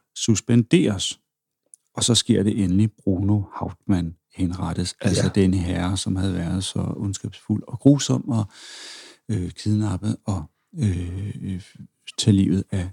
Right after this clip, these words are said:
Speaker 1: Charles Lindberghs søn.
Speaker 2: Og det er lidt, der er lidt poesi over det nu, for det er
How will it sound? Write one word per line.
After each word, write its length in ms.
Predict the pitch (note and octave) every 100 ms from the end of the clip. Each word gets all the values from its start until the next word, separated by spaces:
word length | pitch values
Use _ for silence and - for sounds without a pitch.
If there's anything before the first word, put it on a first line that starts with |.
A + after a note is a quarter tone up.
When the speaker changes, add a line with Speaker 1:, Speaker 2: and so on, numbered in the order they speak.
| -
Speaker 1:
Charles 320 | - F2+ -
Lindberghs 580 | F#2+ F2+ G#2+ F#2 - - _
søn. 420 | - - F2 E2 - _ _ -
Speaker 2:
Og 120 | -
det 120 | A#2+
er 40 | A#2+
lidt, 160 | B2+
der 60 | B2
er 60 | C3
lidt 180 | C#3 -
poesi 320 | B2+ - -
over 160 | A2 G#2
det 100 | F#2+
nu, 100 | F#2+
for 140 | G2+
det 280 | A2+ A2 G2
er 200 | G#2+